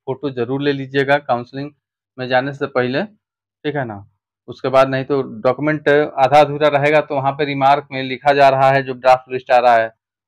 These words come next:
तो डॉक्यूमेंट इनकम्प्लीट, तो इस तरह का नौबत ना आए आगे चल करके। तो इसलिए आप लोग पूरा डॉक्यूमेंट अपना ओरिजिनल ले लीजिएगा और एक सेट फोटोकॉपी ले लीजिएगा, एक फोटो ले लीजिएगा।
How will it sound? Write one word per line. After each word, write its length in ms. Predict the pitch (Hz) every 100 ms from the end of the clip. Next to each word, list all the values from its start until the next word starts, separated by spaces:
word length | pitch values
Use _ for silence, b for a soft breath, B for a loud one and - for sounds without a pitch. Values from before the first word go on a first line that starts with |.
| _ -
तो 80 |
डॉक्यूमेंट 460 | 117 123 127 135 127
इनकम्प्लीट, 560 | 123 123 123 110 110 104
तो 300 | _ _ 131
इस 120 | 131
तरह 140 | 143
का 100 | 143
नौबत 300 | 139 135 143 143
ना 140 | 139
आए 120 | 135
आगे 200 | 127 120
चल 180 | 127 123
करके। 300 | 110 117 143
तो 480 | 208 _ _ _ 131
इसलिए 260 | 131 151
आप 180 | 151 143
लोग 180 | 151 151
पूरा 140 | 147 143
डॉक्यूमेंट 460 | 139 135 139 139
अपना 280 | 139 139 135
ओरिजिनल 400 | 135 127 123 135
ले 140 | 135
लीजिएगा 480 | 131 127 127 127 143
और 400 | 214 131 113 117
एक 180 | 120 -
सेट 220 | - 120 -
फोटोकॉपी 460 | 123 127 127 -
ले 120 | 156
लीजिएगा, 400 | 147 151 165 175
एक 160 | 139 127 _
फोटो 180 | 113 117
ले 140 | 110
लीजिएगा। 480 | 107 104 110 107 107